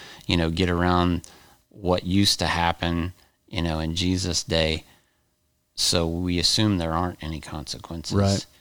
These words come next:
Speaker 1: and they're all spiritual.
Speaker 2: Yeah.
Speaker 1: And we don't even grasp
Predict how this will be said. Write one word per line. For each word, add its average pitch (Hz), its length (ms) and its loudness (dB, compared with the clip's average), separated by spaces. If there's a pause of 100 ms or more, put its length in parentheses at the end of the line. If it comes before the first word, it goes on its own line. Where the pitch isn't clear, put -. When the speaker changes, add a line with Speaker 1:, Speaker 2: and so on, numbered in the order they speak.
(560)
Speaker 1:
and 82 120 0
they're 73 140 -4
all 71 180 -2
spiritual. - 680 -6 (360)
Speaker 2:
Yeah. 90 240 -2 (320)
Speaker 1:
And 82 320 -6
we 87 160 -2
don't 92 420 -2
even 87 460 -2
grasp 78 680 -2